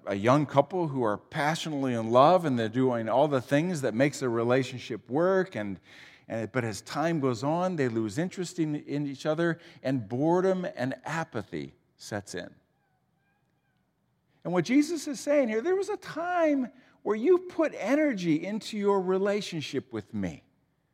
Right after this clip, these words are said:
There was a time when you really sought me. There was a time when you really invested in our time together. <laughs>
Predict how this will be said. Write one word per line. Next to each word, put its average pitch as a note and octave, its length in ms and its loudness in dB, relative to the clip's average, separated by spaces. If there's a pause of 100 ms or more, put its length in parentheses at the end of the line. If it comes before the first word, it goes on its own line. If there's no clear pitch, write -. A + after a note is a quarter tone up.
(880)
There F4+ 100 0
was F#4 180 4
a F#4 60 0
time A#3+ 400 2
when F#3+ 160 2
you D4 220 4
really B3+ 360 0
sought E3+ 520 -10 (100)
me. D#2+ 220 -16 (880)
There D#4+ 120 -8
was D4+ 120 -4
a G#3 80 0
time F#3+ 500 4
when C#3+ 160 2
you A#3 160 -2
really G3 380 4
invested A#2 760 -2 (1600)
in B2+ 140 -4
our C3 120 4
time B2+ 380 -2
together. F2 480 -6 (100)
<laughs> A2+ 100 -14